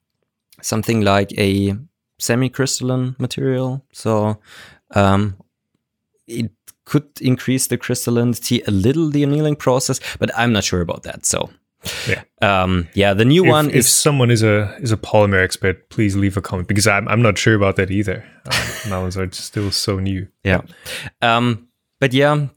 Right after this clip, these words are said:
Speaker 1: so anneal P L A is currently in the machine. I hope it will last. I will take it out of my computer in the next, next couple of days and just see if it warped.
Speaker 2: Yeah.
Speaker 1: If it warped, warped, I will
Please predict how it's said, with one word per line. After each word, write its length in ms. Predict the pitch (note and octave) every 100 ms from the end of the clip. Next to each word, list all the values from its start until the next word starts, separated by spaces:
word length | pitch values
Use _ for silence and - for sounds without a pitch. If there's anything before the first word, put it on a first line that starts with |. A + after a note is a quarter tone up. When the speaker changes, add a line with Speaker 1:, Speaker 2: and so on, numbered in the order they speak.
| _ -
Speaker 1:
so 300 | A#2+ G#2+ G#2
anneal 280 | A2+ C3 D3
P 160 | - C3+
L 100 | B2+
A 140 | C3+
is 120 | C3+
currently 380 | - C3 C#3+ C3
in 60 | B2+
the 80 |
machine. 520 | B2+ - B2+ B2+ A#2 - _
I 140 | G#2+ G#2+
hope 420 | - C#3+ F3 -
it 180 | C3+ C#3
will 280 | C#3+ C#3+ A#2+
last. 400 | A2+ A2+ B2+ -
I 80 | A2
will 320 | A#2 C#3+ - _
take 200 | - C3
it 80 | C3
out 140 | A2+ A#2+
of 100 | B2
my 300 | A#2 A#2 A2 _ -
computer 440 | A#2 - B2 B2
in 100 | A#2+ A2+
the 60 | A2+
next, 200 | A#2 -
next 220 | A#2+ -
couple 220 | A#2+ -
of 120 | G#2+
days 260 | - A2 -
and 80 | F#2+
just 180 | A2+ -
see 420 | - - - A#2+ -
if 180 | - A2+
it 100 | G2
warped. 480 | G2+ A#2+ - - - - -
Speaker 2:
Yeah. 160 | G2+ F2+ -
Speaker 1:
If 160 | -
it 100 | A2+
warped, 380 | G#2 A#2 - -
warped, 340 | G#2 G#2+ A2 -
I 100 | G2
will 300 | G2 G2+